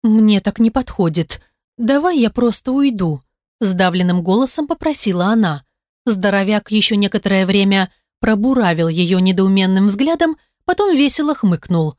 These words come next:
"Новенькая, что ли?" И, получив от Леры несколько кивков сразу,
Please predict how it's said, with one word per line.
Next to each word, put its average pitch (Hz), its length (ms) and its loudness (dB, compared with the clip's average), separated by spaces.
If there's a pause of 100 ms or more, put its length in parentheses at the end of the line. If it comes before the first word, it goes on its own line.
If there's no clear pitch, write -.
(460)
"Новенькая, 180 680 0
что - 320 -2
ли?" 151 260 -2 (400)
И, 226 100 0
получив 208 460 -2
от 190 160 -4
Леры 190 260 2
несколько 190 520 -2
кивков - 420 -4
сразу, 277 480 -2